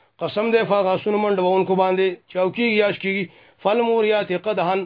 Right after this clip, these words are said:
او اور را ایستونکي دي په خپو والو سره د ځمکې نه. «فالمغیرات صبحا»،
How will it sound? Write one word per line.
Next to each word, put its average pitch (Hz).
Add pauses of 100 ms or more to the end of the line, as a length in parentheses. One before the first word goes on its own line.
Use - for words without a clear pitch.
(560)
او 156
اور 220
را 214
ایستونکي 233
دي 233
په 202
خپو -
والو 208
سره 185
د 185
ځمکې 190
نه. - (440)
«فالمغیرات 208 (140)
صبحا»، 190